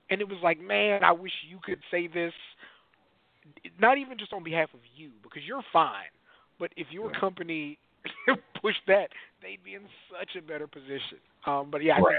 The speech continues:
Speaker 1: think they, they've done a good job of just not saying anything, um,
Speaker 2: But he,
Speaker 1: which is
Speaker 2: but,
Speaker 1: to their
Speaker 2: yeah,
Speaker 1: benefit.
Speaker 2: I don't wanna say that 'cause it'll just, yeah.
Speaker 1: Yeah.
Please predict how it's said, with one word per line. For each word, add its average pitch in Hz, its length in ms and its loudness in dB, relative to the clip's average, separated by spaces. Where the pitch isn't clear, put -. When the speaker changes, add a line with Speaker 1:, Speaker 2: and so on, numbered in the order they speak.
Speaker 1:
think 131 240 -6
they, 151 80 -2
they've 156 100 -6
done 160 140 -4
a 156 40 -6
good 139 280 -12
job 123 420 -2
of 120 120 -14
just 117 340 -12
not 123 340 -2
saying 90 280 -10
anything, - 380 -20
um, 110 140 -4
Speaker 2:
But 107 120 6
he, 101 160 6
Speaker 1:
which 120 140 0
is 120 80 -6
Speaker 2:
but, 208 120 8
Speaker 1:
to 123 80 0
their 120 140 0
Speaker 2:
yeah, 110 60 -10
Speaker 1:
benefit. 135 280 4
Speaker 2:
I 117 40 0
don't 113 120 2
wanna 95 120 -4
say - 560 -18
that - 0 -
'cause 80 120 -18
it'll 80 160 -14
just, 80 120 -20
yeah. 160 80 -20
Speaker 1:
Yeah. - 260 0